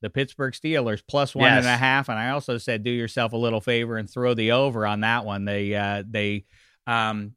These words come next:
Speaker 1: edged past the total there. That was a winner all the way around, so hope you cashed in on that one with the minus three game.
Speaker 2: Good job by you.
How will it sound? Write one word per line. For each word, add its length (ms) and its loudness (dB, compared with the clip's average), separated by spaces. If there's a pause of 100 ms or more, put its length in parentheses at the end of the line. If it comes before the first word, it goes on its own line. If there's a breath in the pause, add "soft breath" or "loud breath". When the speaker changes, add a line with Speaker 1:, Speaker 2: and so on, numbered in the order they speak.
Speaker 1:
edged 360 0
past 340 4
the 80 -6
total 400 0
there. 300 2
That 160 0
was 100 -8
a 60 -4
winner 320 -2
all 100 2
the 80 -2
way 200 0
around, 320 -2
so 120 -8
hope 180 -8
you 160 -4
cashed 380 -4
in 140 -4
on 160 -2
that 180 -2
one 200 -6
with 120 -10
the 80 -8
minus 320 -2
three 240 -8
game. 200 -12
Speaker 2:
Good 180 2
job 280 6
by 120 4
you. 360 0